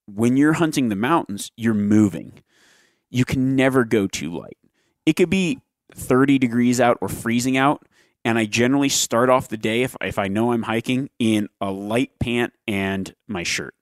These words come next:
I'll leave my jacket in my pack, 'cause I know that as soon as I start moving, I'm gonna heat up and I'm gonna start sweating. I would say that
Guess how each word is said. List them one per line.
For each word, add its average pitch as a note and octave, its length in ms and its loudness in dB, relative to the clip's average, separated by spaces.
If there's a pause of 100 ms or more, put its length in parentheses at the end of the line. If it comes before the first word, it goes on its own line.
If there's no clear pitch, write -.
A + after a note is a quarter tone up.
(120)
I'll G2 120 -4
leave G#2+ 160 0
my G#2 120 -2
jacket G2 460 -6
in G2 60 -6
my E2+ 120 -8
pack, - 280 -8
'cause G2+ 100 -12
I G2+ 80 -4
know A#2 380 4
that G#2 100 0
as G2 80 -2
soon C3+ 260 -2
as D3 120 0
I C#3+ 80 0
start B2 280 -2
moving, A#2 440 -4 (560)
I'm F#2+ 100 -8
gonna F2 160 -10
heat B2 300 -2
up C3 260 0
and G2+ 100 -4
I'm G2 120 -6
gonna F#2+ 100 -8
start - 300 -8
sweating. - 480 -8 (720)
I B2 60 4
would D3 160 4
say C#3+ 260 4
that B2+ 160 0